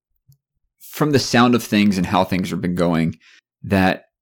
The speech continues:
Wizard, I mean, obviously Wizards is compartmentalized. They have divisions. They have different sections. Obviously, every company does. But the way that the compartmentalization has gone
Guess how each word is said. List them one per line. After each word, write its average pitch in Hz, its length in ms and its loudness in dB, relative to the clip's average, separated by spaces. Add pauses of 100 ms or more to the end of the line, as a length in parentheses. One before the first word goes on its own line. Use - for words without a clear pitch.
Wizard, 104 500 2
I 71 40 -12
mean, 67 200 -12
obviously 107 420 2
Wizards 87 320 -4
is 69 140 -10
compartmentalized. 76 880 -4
They 69 80 -4
have 78 260 -6
divisions. 90 500 -2
They 64 100 -4
have 80 420 -6
different 82 400 -6
sections. 73 640 -4
Obviously, 90 320 -4
every 71 160 -6
company 69 340 -8
does. 67 320 -2
But - 200 -4 (1300)
the 101 100 -2
way 101 300 2
that 110 240 0 (440)
the 185 120 -2
compartmentalization 92 1120 -4
has 87 180 -8
gone 90 520 -4